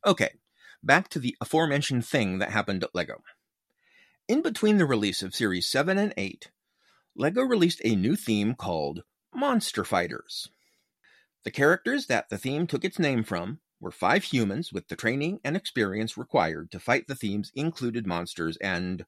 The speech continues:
other such creatures of darkness. Doctor Rodney Rathbone, Major Quentin Steele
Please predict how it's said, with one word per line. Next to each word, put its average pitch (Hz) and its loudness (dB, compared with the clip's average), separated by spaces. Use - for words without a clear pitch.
other 127 2
such - -2
creatures 90 -8
of 90 -10
darkness. - -10
Doctor 80 -4
Rodney 95 0
Rathbone, 147 0
Major 107 -2
Quentin 110 -6
Steele 151 -6